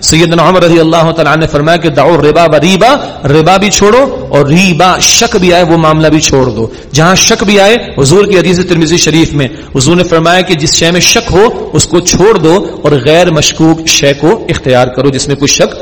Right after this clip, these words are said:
یعنی نہ ہو۔ اللہ الذی خلقکم ثم رزقکم ثم یمیتکم ثم یحییکم،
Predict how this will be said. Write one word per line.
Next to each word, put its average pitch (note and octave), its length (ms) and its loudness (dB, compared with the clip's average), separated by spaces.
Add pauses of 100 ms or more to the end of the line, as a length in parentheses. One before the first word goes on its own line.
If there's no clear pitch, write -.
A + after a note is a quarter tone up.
(120)
یعنی C3+ 240 0
نہ C3+ 120 0
ہو۔ B2 200 -2 (1600)
اللہ F3+ 300 2
الذی G3+ 260 2
خلقکم F#3+ 540 0
ثم F3+ 180 0
رزقکم E3+ 680 0
ثم F3 180 -2
یمیتکم F3+ 640 0
ثم E3+ 180 0
یحییکم، D#3 640 0